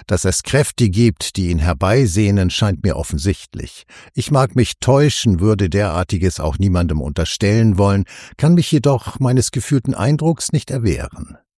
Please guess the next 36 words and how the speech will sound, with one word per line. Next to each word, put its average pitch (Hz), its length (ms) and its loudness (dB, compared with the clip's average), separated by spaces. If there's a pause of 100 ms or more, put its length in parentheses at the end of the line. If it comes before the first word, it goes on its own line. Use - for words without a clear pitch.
(520)
Vielleicht 135 340 2
ist - 280 0
dies 143 260 2
auch 107 160 0
das - 220 0
Erbe 113 460 2
meines 90 340 0
Kölner 101 360 2
Großvaters, 87 960 -2
der 76 200 -2
in 78 100 -2
den 78 160 -2
dreißiger 87 460 0
Jahren 92 420 2
des - 180 -6
letzten 87 320 -2
Jahrhunderts 90 560 2
den 143 160 0
Zweiten 101 400 0
Weltkrieg 85 560 -2
prognostizierte. - 1160 -4 (680)
„Wenn 127 220 4
Hitler 151 280 4
an 127 120 2
die 120 80 2
Macht 127 360 0
kommt, 120 480 2
dann 104 160 4
gibt - 240 -6
es 95 200 -4
Krieg“, 90 380 2
sollen 87 360 0
seine 98 340 0
Worte 78 300 -4
gewesen 64 440 -8
sein. 65 340 -8